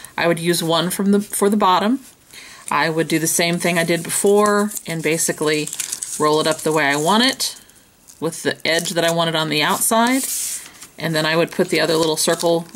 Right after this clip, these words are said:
right in the center, okay? Again, using glossy accents. So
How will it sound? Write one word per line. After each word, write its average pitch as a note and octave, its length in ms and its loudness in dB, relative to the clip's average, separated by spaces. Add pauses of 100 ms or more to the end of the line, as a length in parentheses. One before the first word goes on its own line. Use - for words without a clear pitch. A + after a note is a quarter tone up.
right D#3 320 -2
in D#3+ 160 -4
the E3+ 60 -4
center, - 520 -2 (560)
okay? B3 340 -2 (880)
Again, E3+ 340 -2
using E3+ 340 0
glossy D3 380 0
accents. - 760 -4
So F#3+ 520 0